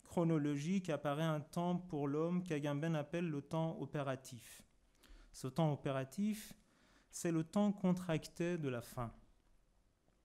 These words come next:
Il faut voir que la contraction de temps chronologique dans le temps messianique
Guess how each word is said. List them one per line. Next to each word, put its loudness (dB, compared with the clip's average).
Il -4
faut 2
voir 0
que -2
la 2
contraction 0
de 0
temps 0
chronologique -2
dans 2
le 0
temps 0
messianique -4